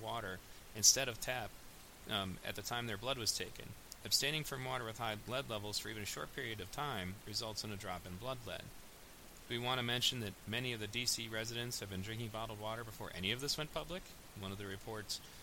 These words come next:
co-authors wrote in an email shortly before the paper was published. That confounding detail was left out. Edwards' efforts paid off. The Washington Post, uh, Robert McCartney reported that Edwards had succeeded in forcing the Federal Centers for Disease Control and Prevention to admit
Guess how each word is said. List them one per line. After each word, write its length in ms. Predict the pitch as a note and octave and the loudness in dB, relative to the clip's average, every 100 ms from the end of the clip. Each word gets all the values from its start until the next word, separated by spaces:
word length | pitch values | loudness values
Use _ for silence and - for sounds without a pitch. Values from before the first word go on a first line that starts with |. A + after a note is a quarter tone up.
| - - | -12 -6
co-authors 540 | C#3 C3 A#2 A#2 G#2+ | 0 0 0 -2 -2
wrote 180 | A2+ A2 | -2 -2
in 80 | G#2 | -2
an 140 | G2 A2 | -2 -2
email 340 | A2+ G2+ G2 | 0 0 2
shortly 340 | - A#2+ G#2 | 2 2 -2
before 300 | G2 F#2+ G2 | -4 -6 -6
the 80 | F2 | -6
paper 300 | E2+ A2 G2 | -6 -6 -4
was 160 | F2+ F2+ | -4 -4
published. 480 | - A#2 F2+ F2 - - - - - - - | -2 -2 -2 -4 -6 -12 -14 -14 -14 -14 -2
That 200 | B2+ - | -2 0
confounding 480 | B2 - C3 C3 A#2 | -2 2 2 2 2
detail 420 | A#2+ G#2+ G2 F2+ | 0 0 -2 -2
was 160 | F2+ G2 | -4 -2
left 220 | F#2 G2 | -2 2
out. 260 | F#2 F2 - - - - - - - - | 0 0 -8 -14 -14 -14 -14 -14 -14 -2
Edwards' 260 | B2+ C3+ B2+ | 0 0 2
efforts 320 | C3 B2 A#2 | 0 0 -4
paid 260 | - A2+ A2+ | -2 0 2
off. 300 | A#2 A2 - - - | 0 -2 -8 -12 -8
The 80 | G2+ | 2
Washington 460 | A2 - A#2+ A#2+ A2 | 2 2 0 -2 -2
Post, 300 | A2+ A2 - - - - | 0 0 0 -4 -14 -12
uh, 180 | - - - - | -10 -8 -10 -2
Robert 340 | G2+ A2+ A#2+ - | 0 0 -2 -4
McCartney 580 | F#2 - C3+ F2 F#2 F#2 | -8 0 0 0 -4 -4
reported 440 | F#2+ G2+ G2 F#2+ | -4 -2 -2 -2
that 120 | F#2 | -2
Edwards 360 | - A2 A#2+ A2 | -2 0 -2 -2
had 160 | G#2+ - | 0 0
succeeded 600 | G2 - - D#3 F#2 F2+ | 2 2 2 0 -2 -2
in 140 | F#2 | -4
forcing 460 | - A#2 A2+ C3 A2+ | -4 -2 0 0 -2
the 40 | |
Federal 320 | - A2 B2 | -2 -2 0
Centers 380 | - A2+ A2+ A2 | 0 0 0 -2
for 160 | - F#2+ | -2 -4
Disease 380 | F#2 G#2+ A2+ | -2 0 0
Control 300 | - G#2 A#2 | -2 -2 -2
and 80 | A2 | -2
Prevention 500 | G2+ G#2 A#2 - F#2 | -2 -2 -2 0 -2
to 160 | F2 G#2 | -2 -4
admit 260 | G#2 B2+ | -4 -4